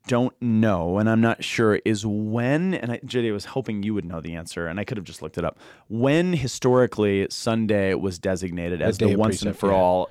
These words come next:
Speaker 1: day, obligatory day of worship.
Speaker 2: My, I bet would be Nicaea.
Speaker 1: I, I,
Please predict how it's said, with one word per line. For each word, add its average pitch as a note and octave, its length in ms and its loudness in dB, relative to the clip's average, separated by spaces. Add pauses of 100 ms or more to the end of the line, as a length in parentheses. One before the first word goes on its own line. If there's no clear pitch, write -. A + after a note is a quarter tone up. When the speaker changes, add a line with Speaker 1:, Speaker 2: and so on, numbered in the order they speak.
Speaker 1:
day, G2+ 200 -2 (140)
obligatory A2+ 720 2
day E2+ 160 -4
of F2 140 -6
worship. - 340 -4
Speaker 2:
My, D3+ 140 8
I F3+ 140 10
bet D#3+ 120 10
would B2+ 160 4
be A2 100 2
Nicaea. F2+ 420 -4 (600)
Speaker 1:
I, F3+ 120 2
I, G3 160 4